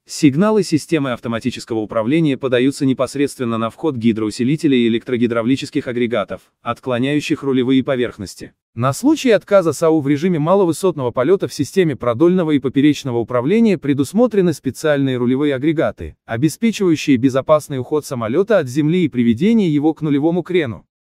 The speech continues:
Прицельно-навигационная система Н С Э двадцать четыре Puma. Система предназначена для решения следующих задач: круглосуточного всепогодного обнаружения и прицельного поражения тактических наземных целей всеми видами вооружения самолёта,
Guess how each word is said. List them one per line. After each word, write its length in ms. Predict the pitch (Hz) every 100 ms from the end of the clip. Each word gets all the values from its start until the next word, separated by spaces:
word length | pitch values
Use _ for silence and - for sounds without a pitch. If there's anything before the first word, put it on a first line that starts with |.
| _
Прицельно-навигационная 1160 | 170 202 277 254 220 196 160 156 180 156 131 117
система 460 | 135 - 139 117 -
Н 140 | 110
С 260 | 110 107 -
Э 80 | 170
двадцать 400 | 143 165 - 160
четыре 320 | 143 135 127
Puma. 360 | 139 139 104 - _
Система 540 | - - 180 - 233 190
предназначена 680 | 139 117 120 113 139 160 151
для 140 | 135
решения 400 | 131 - 202 175
следующих 540 | 139 151 135 127 143
задач: 420 | 120 127 107 - - _
круглосуточного 800 | - 202 202 226 277 247 - 170
всепогодного 680 | 135 156 151 147 170 139 117
обнаружения 720 | 101 107 104 107 156 208 175
и 80 | 160
прицельного 580 | 131 143 - 143 120 117
поражения 580 | 110 107 107 160 156 120
тактических 680 | 120 - 175 165 - 127
наземных 520 | 127 120 123 120 110 -
целей 320 | - 139 127
всеми 320 | - 156 135
видами 340 | 113 120 113 107
вооружения 640 | 101 101 110 123 120 113
самолёта, 580 | 120 127 98 87 -